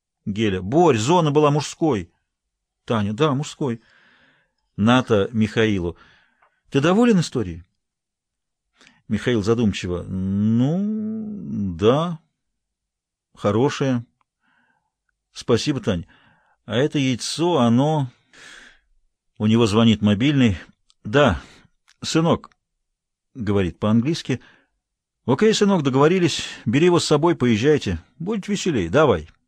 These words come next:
Людмила и Сергей вносят щи. Геля: "А вот и щи". Анзор: "После такой истории очень кстати".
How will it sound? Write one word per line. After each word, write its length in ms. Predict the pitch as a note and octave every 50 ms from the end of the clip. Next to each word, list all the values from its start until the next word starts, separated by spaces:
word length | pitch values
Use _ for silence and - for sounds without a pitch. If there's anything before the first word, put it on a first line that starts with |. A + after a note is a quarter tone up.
| _ _ _ _ _ _ _ -
Людмила 420 | F2 F2+ F#2+ E2 G2+ A#2 A2+ G#2+ G#2
и 160 | - - F#2+
Сергей 340 | - - G#2 F2+ F#2 F#2+ F2+
вносят 360 | F2 G2+ F#2+ - - F#2 -
щи. 300 | - - - C#3 C#3+ - - - - _ _ _ _ _ -
Геля: 320 | A2+ A2+ B2+ A#2 A2 - -
"А 120 | B2+ D#3 G3
вот 200 | B3 D4 - -
и 60 | A2+
щи". 320 | - - - G3 G#3+ G#3+ - _ _ _ _ _ _ _ _ _ _ _ _ _ _
Анзор: 480 | - G#2+ A#2+ A2+ G2+ A2+ G#2 E2+ - _ _ _ _
"После 280 | - C#3+ D3 - D#3 C#3
такой 280 | - D3 - D#3 D3+
истории 320 | B2 - - E3+ E3 C#3+ C3+
очень 280 | D3 C#3+ - - G#2+
кстати". 380 | - - - F#2+ E2 - E2+